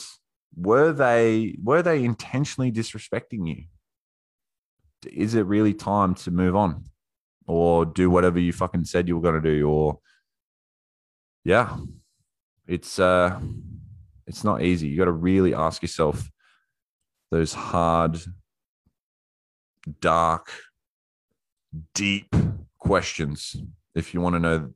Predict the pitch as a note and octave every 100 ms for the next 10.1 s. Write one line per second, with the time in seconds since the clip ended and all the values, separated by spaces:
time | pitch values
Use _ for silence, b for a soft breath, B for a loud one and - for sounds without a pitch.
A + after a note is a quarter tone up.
0 | - D#2+ D2+ F#2+ - - - _ _ _
1 | _ _ G2+ C3 C3+ C3+ A#2+ G#2 - -
2 | D#4+ - - - - A2 A2+ G#2+ - F2
3 | A#2+ A2 G#2 - F#2 C3 - D2 D#2 D2+
4 | D2 C#2+ C#2 C#2 - C#2 - E2 F#2+ -
5 | G2+ G2+ G2+ C3 C#3+ - - _ B B
6 | B B B B B B _ _ - C3+
7 | A#2 G2 - _ _ _ _ _ A2 A#2+
8 | A#2+ B2 A2+ - - A2 G#2 G2+ A#2 A#2
9 | A#2 A2+ - A2+ A2 G#2+ G2 G2 G#2+ G#2+